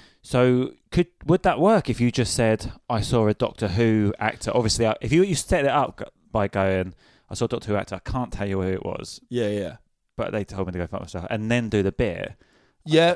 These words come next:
Speaker 2: I mean, you, I
Speaker 1: Or
Speaker 2: think
Speaker 1: does
Speaker 2: you
Speaker 1: that seem
Speaker 2: could.
Speaker 1: too contrived? I, no, I quite,
Speaker 2: I,
Speaker 1: 'cause,
Speaker 2: I
Speaker 1: 'cause
Speaker 2: would
Speaker 1: that's your sort of style, isn't it? You do sort of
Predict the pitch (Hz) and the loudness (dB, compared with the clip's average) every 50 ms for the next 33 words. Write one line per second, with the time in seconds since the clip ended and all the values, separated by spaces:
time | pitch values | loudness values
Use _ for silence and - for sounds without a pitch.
0 | - 226 247 262 262 262 285 - 233 233 180 190 - 233 226 226 247 - - 208 | 0 -2 -4 -2 0 0 0 2 2 2 4 4 4 2 2 2 2 2 2 0
1 | 131 131 202 202 196 - 185 170 - - 190 180 147 120 107 87 - - - 165 | 2 2 2 2 0 0 -4 -4 0 2 2 4 4 4 2 0 -2 0 2 2
2 | 196 175 202 196 226 247 - - 202 143 131 - - - _ _ _ _ _ _ | 2 4 4 4 4 2 2 2 0 0 -2 -4 -8 -14 _ _ _ _ _ _
3 | _ _ - 202 214 214 202 233 233 247 269 277 - - 277 233 - 240 220 196 | _ _ -2 0 4 4 4 4 4 4 4 2 2 2 0 2 2 2 0 0
4 | - - 277 262 233 208 214 233 190 156 123 107 127 165 190 - 220 226 220 214 | 0 0 2 2 4 4 2 2 0 0 -2 -2 -4 -4 -4 -2 0 0 0 0
5 | - - - 147 147 156 147 123 | -2 -2 -4 -2 0 -2 -2 -4